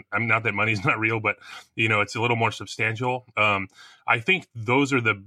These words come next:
the bigger numbers that they're probably worried about. So, you know, obviously adding someone like Stanton, uh, with, what, ten years, two hundred ninety-five million left, that's a huge sort of,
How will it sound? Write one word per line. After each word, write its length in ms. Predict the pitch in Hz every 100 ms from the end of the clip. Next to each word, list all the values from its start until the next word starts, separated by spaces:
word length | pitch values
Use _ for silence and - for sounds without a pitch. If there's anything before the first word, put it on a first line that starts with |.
| 98
the 80 | 110
bigger 320 | 95 113 131
numbers 340 | 135 135 135 120
that 120 | 120
they're 160 | 123 117
probably 360 | - 123 131
worried 340 | 120 123 135 135
about. 360 | 135 139 -
So, 260 | - 107 92 _ - _
you 120 | 139 123
know, 200 | 120 131
obviously 560 | 131 131 123 123 107 113
adding 400 | 120 123 117 113
someone 320 | - 120 110
like 160 | 104 -
Stanton, 480 | 117 113 107 104 90 _ _ _ _ _ _ _ -
uh, 340 | 196 190 - - _ - -
with, 240 | 120 110 117
what, 200 | 110 -
ten 220 | 131 123
years, 300 | 117 110 -
two 160 | 143 127
hundred 140 | 117
ninety-five 440 | 113 113 110 117
million 340 | 110 107 104 101
left, 340 | 104 107 -
that's 240 | 117 113 110
a 60 |
huge 460 | - 117 113 104 -
sort 220 | 117 104
of, 180 | 98